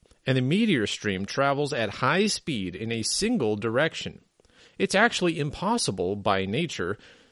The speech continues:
that the meteor stream could impact more than a third of the planet. That's why a third of the Earth was burned up, a third of the sea was turned to blood, and a third of the sky is darkened.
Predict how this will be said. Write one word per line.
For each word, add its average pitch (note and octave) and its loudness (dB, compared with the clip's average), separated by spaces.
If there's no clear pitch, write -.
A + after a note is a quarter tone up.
that D3 2
the D#3+ 6
meteor G3+ 2
stream C#3+ -4
could A3 6
impact B2 0
more A2+ 2
than B2+ -2
a C#3 0
third G2+ 0
of G#2+ -2
the A2 -8
planet. G3+ -2
That's E3+ 2
why C3+ 4
a - -2
third C#3 2
of A2+ -2
the A#2+ -6
Earth C3 2
was G#2+ 0
burned A2 2
up, C#3 0
a - -4
third C#3 4
of A2 -6
the G#2+ -4
sea A3 0
was B2 0
turned A2+ 0
to G#2 -4
blood, G2 0
and D#3+ 2
a - -2
third A2+ 4
of B2 -4
the C3+ 0
sky G2 2
is D3 -2
darkened. F3 0